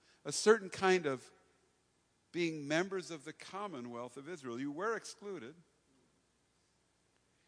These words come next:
You were strangers to the covenants of promise,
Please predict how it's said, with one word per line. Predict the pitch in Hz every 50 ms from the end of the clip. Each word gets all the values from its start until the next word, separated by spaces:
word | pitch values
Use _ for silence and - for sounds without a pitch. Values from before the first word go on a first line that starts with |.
| _ _
You | - 170
were | 175 165
strangers | - - - - 175 190 220 247 269 277 262 254 233 220 -
to | - 208
the | 185 185
covenants | - - 185 175 165 160 170 160 151 - -
of | 147 -
promise, | - - 127 117 95 101 123 156 - - - - -